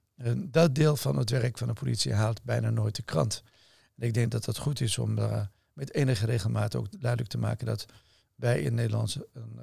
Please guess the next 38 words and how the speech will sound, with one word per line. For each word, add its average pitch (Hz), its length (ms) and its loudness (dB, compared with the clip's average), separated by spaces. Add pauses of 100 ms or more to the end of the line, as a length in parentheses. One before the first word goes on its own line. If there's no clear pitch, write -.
redelijke 131 640 4
tolerante 117 500 0
politie, 131 640 -2
eh, 120 60 4
hebben, 127 300 2 (520)
die 127 180 0
niet 170 240 0
altijd 113 300 -2
je 107 100 0
vriend 110 360 2
is 139 240 2
en 131 180 2
ook 117 100 0
niet 120 180 -8
altijd 110 260 -2
je 107 100 0
vriend 101 220 -2
hoeft 101 180 -2
te 110 100 -4
zijn, 127 280 0
maar - 100 -2
als - 100 -4
het 104 120 -4
nodig 113 300 -2
is, 117 180 0 (340)
beschikt - 420 -2
over 107 180 -4
een 104 100 -2
hele 110 220 2
warme 107 400 -4
arm. 123 360 0 (600)
Ehm, 113 400 -2
nou, 107 220 0
die, 131 280 -2 (220)
die, 127 340 -8
die, 117 320 -4
dat 117 240 -2
evenwicht, 127 640 4